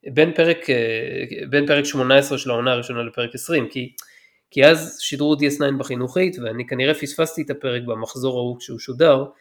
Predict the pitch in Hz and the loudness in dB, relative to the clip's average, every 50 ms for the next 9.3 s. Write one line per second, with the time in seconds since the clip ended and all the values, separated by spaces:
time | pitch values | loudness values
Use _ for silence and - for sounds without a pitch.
0 | _ - - - - - _ _ - - 139 135 135 131 131 131 127 123 139 151 | _ -20 -20 -20 -20 -20 _ _ -2 2 2 4 4 4 4 4 4 6 6 6
1 | 147 175 - 147 131 - 156 151 151 151 - - 123 127 165 196 214 208 196 190 | 4 2 -2 -4 -4 -2 0 -2 -2 -2 -2 -2 0 4 6 6 6 6 4 2
2 | 202 180 165 143 127 120 117 117 - - 156 - - - 139 170 196 190 156 135 | 2 0 0 0 -2 -4 -8 -8 -6 -6 -6 -6 -6 -4 0 0 2 2 2 0
3 | 143 160 151 147 147 151 151 156 - - 131 - - 135 127 143 156 151 - - | 0 -2 -2 -2 -4 -4 -4 -6 -10 -12 -12 -10 -6 -4 -2 -2 -2 -4 -4 -8
4 | 127 113 120 139 139 143 - - 151 - - 151 - - 120 123 135 175 190 190 | -8 -6 -4 -6 -6 -6 -8 -10 -10 -8 -8 -10 -10 -8 -6 -2 2 4 4 2
5 | 196 196 - _ _ _ _ - - - 139 143 147 175 156 - 135 123 123 - | 2 0 -8 _ _ _ _ -10 -2 0 0 0 2 0 -2 -2 -4 -4 -4 -2
6 | - 135 139 135 127 120 117 - - 123 113 120 135 165 202 214 - 135 135 - | 0 2 2 2 0 -4 -4 -8 -8 -6 -4 -2 -2 -2 -2 -4 -6 -6 -2 0
7 | 139 139 143 143 - - - _ _ _ _ _ _ _ _ _ _ _ _ _ | 0 2 0 -2 -4 -8 -14 _ _ _ _ _ _ _ _ _ _ _ _ _
8 | _ _ _ - 147 165 220 240 226 254 247 240 240 175 156 170 185 180 - 196 | _ _ _ -2 2 4 4 6 6 4 4 4 2 2 4 4 2 2 2 2
9 | 185 190 196 196 - | 2 2 0 -4 -6